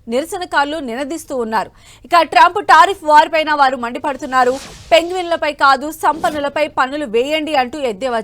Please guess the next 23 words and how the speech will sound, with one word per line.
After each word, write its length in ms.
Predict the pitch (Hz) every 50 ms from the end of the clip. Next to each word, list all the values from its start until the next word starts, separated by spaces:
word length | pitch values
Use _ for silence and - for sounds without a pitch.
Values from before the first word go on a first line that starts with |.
| -
చేశారు. 340 | 220 196 - 240 185 160 - _ _ _ _ _ _
ఇక 100 | _ 240
మనుషులు 600 | 226 202 214 226 247 277 330 320 - 392 359 320
నివసించని 800 | 262 240 233 240 330 302 370 330 311 302 339 311 262 285 302 320 - - - _ _ _ 349
పెంగ్విన్లు 380 | 330 349 359 392 403 381 370 349
జీవించే 500 | 240 247 311 302 294 302 302 - 349 311
ఆస్ట్రేలియా 680 | 262 240 247 254 254 - 330 311 311 302 302 294 277 254
దీవిపైన 760 | 196 180 214 285 311 320 370 370 339 302 285 277 285 269
ట్రంప్ 340 | 277 269 - 294 262 262 262
ఇటీవల 360 | 294 254 - 294 277 277 262
పన్ను 300 | 254 254 262 226 220 254
విధించారు. 580 | 240 240 220 233 226 226 277 233 214 220 226 247 - _ - - - _ 202
దీనిపైన 580 | 196 262 330 392 440 440 415 381 370 359 359
నిరసనకారులు 640 | 330 294 262 262 277 - 320 311 - 311 277 269 269 277
తమ 220 | 277 277 226 233
గళాన్ని 400 | 202 220 214 226 254 269 254 233
విప్పుతున్నారు. 600 | 208 208 202 - - - 220 202 196 180 165 - _ _ _ _ _ _ _ _ -
ప్రభుత్వ 420 | 320 320 302 392 440 440 - 403
ఉద్యోగులు, 680 | 359 294 247 233 202 240 311 302 302 262 285 277 311 359
సామాజిక 720 | 349 - 349 262 247 269 294 339 339 339 294 339 - 330 302
భద్రతా 440 | 220 214 208 196 262 262 262 294
పథకాలకు 600 | 277 - 214 196 196 240 - 277 262 277 277 339 330
కోత 240 | - 240 226 247